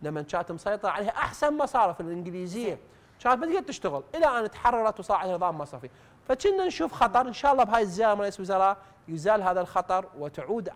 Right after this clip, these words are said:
Speaker 1: عمل النظام المصرفي.
Speaker 2: أستاذ مصطفى، بأقل من دقيقة لو
Speaker 1: نعم.
Speaker 2: سمحت، تتوقع هذه الإجراءات ستجلب المستثمر؟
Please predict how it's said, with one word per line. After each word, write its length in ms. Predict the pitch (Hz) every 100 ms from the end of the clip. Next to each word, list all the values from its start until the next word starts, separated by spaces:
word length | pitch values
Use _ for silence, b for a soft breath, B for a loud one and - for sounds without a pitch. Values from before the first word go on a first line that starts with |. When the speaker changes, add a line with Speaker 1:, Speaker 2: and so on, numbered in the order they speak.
| -
Speaker 1:
عمل 220 | 170 202 156
النظام 380 | 139 143 190
المصرفي. 400 | 185 143 - 113
Speaker 2:
أستاذ 220 | - 262 233 - -
مصطفى، 420 | 220 240 269 226 202
بأقل 340 | - - 269
من 220 | 196 165
دقيقة 380 | 160 165 160 160
لو 60 | 160
Speaker 1:
نعم. 140 | 165
Speaker 2:
سمحت، 420 | 196 151 131 - _ b b b -
تتوقع 480 | 208 262 220 - 233
هذه 140 | 208
الإجراءات 540 | 202 165 190 190 202
ستجلب 580 | 180 180 220 220 208 214
المستثمر؟ 680 | 220 220 - 226 - 233